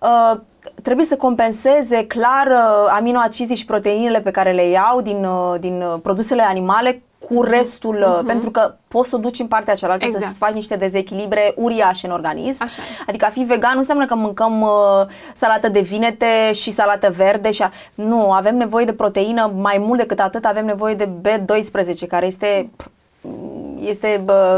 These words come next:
Speaker 2: Da.
Speaker 1: vitală, această
Speaker 2: Exact.
Speaker 1: vitamină.
Speaker 2: Exact. Trebuie să știi să-ți, să-ți, uh,
Speaker 1: Trebuie să
Speaker 2: dozezi
Speaker 1: știi
Speaker 2: foarte bine
Speaker 1: Corect.
Speaker 2: alimentele.
Speaker 1: Și, uh,
Speaker 2: Nu
Speaker 1: e,
Speaker 2: e
Speaker 1: e destul de dificil, crede-mă, pentru că,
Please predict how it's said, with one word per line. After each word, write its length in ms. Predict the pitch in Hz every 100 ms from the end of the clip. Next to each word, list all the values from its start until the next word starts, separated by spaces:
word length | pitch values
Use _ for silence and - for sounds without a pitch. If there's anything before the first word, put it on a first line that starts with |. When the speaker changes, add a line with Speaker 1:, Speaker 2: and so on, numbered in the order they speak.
| 214
Speaker 2:
Da. 80 |
Speaker 1:
vitală, 380 | 220 240 202 156 -
această 220 | - 196
Speaker 2:
Exact. 220 | 220 202
Speaker 1:
vitamină. 440 | 196 196 202 202 175
Speaker 2:
Exact. 240 | 240 226 - -
Trebuie 220 | - 285
să 60 | 302
știi 160 | 285 349
să-ți, 300 | 415 381 -
să-ți, 360 | 262 311 285 285
uh, 60 | 285 269 262
Speaker 1:
Trebuie 180 | 254 294
să 60 |
Speaker 2:
dozezi 160 | 254 277
Speaker 1:
știi 120 | 294
Speaker 2:
foarte 280 | - 294 285
bine 240 | 220 220 196
Speaker 1:
Corect. 360 | 208 214 208 180 185
Speaker 2:
alimentele. 680 | 190 190 185 190 - 214 214
Speaker 1:
Și, 20 |
uh, 60 | 208
Speaker 2:
Nu 60 | 233 254 208
Speaker 1:
e, 20 | 254
Speaker 2:
e 20 |
Speaker 1:
e 40 |
destul 320 | 240 262 -
de 80 | 262
dificil, 420 | 233 226 208 -
crede-mă, 400 | 170 202 190 185
pentru 280 | 185 214 226
că, 120 | 240